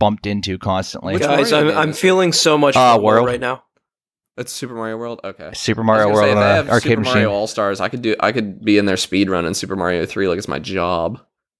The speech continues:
Speaker 2: I could
Speaker 1: I
Speaker 2: probably
Speaker 1: wanna
Speaker 2: get
Speaker 1: see Connor drunk speedrun
Speaker 2: Yeah, I
Speaker 1: Super
Speaker 2: could get,
Speaker 1: Mario
Speaker 2: I could probably
Speaker 1: three.
Speaker 2: get drunk and get through that whole game on a quarter. Like
Speaker 1: Yeah, I think, I think when I saw it, it was, like, f-,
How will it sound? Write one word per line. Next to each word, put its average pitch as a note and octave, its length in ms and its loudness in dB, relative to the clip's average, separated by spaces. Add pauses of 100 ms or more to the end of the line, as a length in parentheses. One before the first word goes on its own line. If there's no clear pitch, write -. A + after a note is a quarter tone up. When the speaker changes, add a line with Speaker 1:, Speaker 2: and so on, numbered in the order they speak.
(1200)
Speaker 2:
I - 80 -8
could C#3+ 80 -6
Speaker 1:
I - 40 -2
Speaker 2:
probably D3 140 0
Speaker 1:
wanna D3 100 4
Speaker 2:
get - 80 0
Speaker 1:
see C3+ 140 -2
Connor A#2+ 300 0
drunk A#2+ 380 -4
speedrun B2 480 -6
Speaker 2:
Yeah, C3 140 2
I C3+ 80 2
Speaker 1:
Super B2+ 120 0
Speaker 2:
could - 60 2
get, D3 120 2
Speaker 1:
Mario E3+ 120 6
Speaker 2:
I D3 40 -2
could E3+ 120 0
probably E3+ 200 2
Speaker 1:
three. - 40 -2
Speaker 2:
get C#3 180 -4
drunk B2 280 -8
and A2+ 100 -12
get G#2 120 -8
through A2 100 -10
that G2 100 -8
whole G2+ 160 -10
game G2 220 -12
on F2+ 100 -14
a E2+ 40 -16
quarter. F#2+ 580 -16
Like F#2+ 380 -18 (1200)
Speaker 1:
Yeah, C#3+ 120 4
I B2+ 100 6
think, A3+ 140 4
I F3 160 4
think A#3 280 -2
when C#3 140 0
I C3 100 2
saw A2+ 300 0
it, G#2 40 0
it A2 40 0
was, A#2 120 -2
like, A2 120 -4
f-, - 160 -18